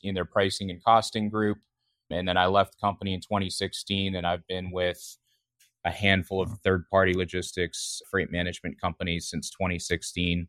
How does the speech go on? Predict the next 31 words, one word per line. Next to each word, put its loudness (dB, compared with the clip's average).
as -10
well 4
as -2
done 0
some -6
of -2
my 2
own 0
consulting -2
and -4
advising, 0
and -12
actually 4
took 4
a 8
year 8
off 8
from 2
this 2
in -2
twenty 0
eighteen 2
and -2
started 4
my 2
own -2
little 0
asset-based 0
hotshot 0
trucking -2
company. -4